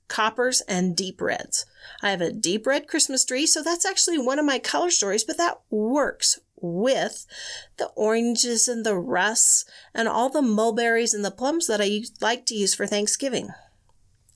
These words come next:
It also works when we transition over to Christmas and when we're working into New Year's parties. Don't get overly caught up on all the super traditional colors for the holidays.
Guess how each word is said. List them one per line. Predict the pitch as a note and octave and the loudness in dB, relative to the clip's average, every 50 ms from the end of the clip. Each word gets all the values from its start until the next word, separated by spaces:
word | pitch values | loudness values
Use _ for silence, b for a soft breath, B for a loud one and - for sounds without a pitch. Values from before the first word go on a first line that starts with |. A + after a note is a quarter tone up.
| - - - | -16 -8 -6
It | G#3 G#3+ - | -4 -4 -2
also | G3+ G#3 B3 C4+ - - E4 | 0 0 0 0 0 -2 -2
works | A3 G3+ G#3 G#3 - - | -2 -2 -2 0 0 -2
when | B3 A#3 A3 | -2 0 0
we | G#3+ G#3 | 0 0
transition | G#3 - A3 G#3 G#3 F#3+ F#3 G#3+ G#3 - G3 A#3 - - | 0 -2 -2 0 0 0 2 2 2 2 2 -2 -2 -2
over | - G3 G3 G#3 A3 | 0 0 2 2 0
to | A3 A3 - - F3+ F#3 G3 G#3+ G#3+ B B B B B B _ | 0 0 -2 -2 0 0 0 -2 -4 B B B B B B _
Christmas | - - F#4 F#4 - - G3 D3+ C#3+ - - - - _ _ - | -4 0 2 2 2 2 0 0 0 0 0 0 -4 _ _ -2
and | G3 G3+ G#3+ A#3+ C4+ D4 D4+ - - - F4+ | 0 2 2 2 2 0 -2 -4 -8 -10 -6
when | A3+ G#3+ G#3+ | -2 0 0
we're | G#3+ G#3 | 0 0
working | F#3+ G3+ G3+ - A3 G#3 | 0 0 -2 0 0 0
into | G3 F#3+ F#3+ - - F#3 | 0 0 0 -2 -2 -2
New | F#3 F3+ | -2 -2
Year's | F3 F3+ F3+ F3 - | 0 0 0 0 -2
parties. | - - - - - - - E3+ - - B B B B B B B B B | -4 -6 -6 -6 -8 -6 -4 -4 -4 -4 B B B B B B B B B
Don't | - - - - | -12 -10 -8 -6
get | - - - | -4 -4 -2
overly | D4+ D4+ C#4 C4+ C#4+ C#4 B3+ A3+ | 0 0 0 0 2 2 0 0
caught | A3+ - - A#3+ A3+ G#3+ | -2 -2 0 2 2 2
up | G#3 G#3+ F#3 - - - | 2 2 0 -2 -4 -4
on | D#3 D#3 - - - B B B B B B - | -4 -4 -4 -4 -8 B B B B B B -2
all | - F#3 G#3+ B3 | 0 2 2 2
the | B3 C4+ C#4+ | 0 0 0
super | - - - - G#3+ A3+ B3 B3+ C4 B3 | 2 4 4 4 2 2 0 0 0 0
traditional | B3 - G#3 G3 G#3 G#3 G#3+ - G#3+ F#3+ | 0 0 0 0 2 2 2 0 -2 -6
colors | - - - D#3+ F#3+ F#3+ F#3+ F#3 | -6 -4 -2 0 0 0 0 -2
for | - - | -2 -4
the | F#3+ F#3 | -4 -4
holidays. | - - F3+ - - - - - G#3+ - - | -2 -2 -2 -2 -2 -4 -6 -6 -4 -4 -6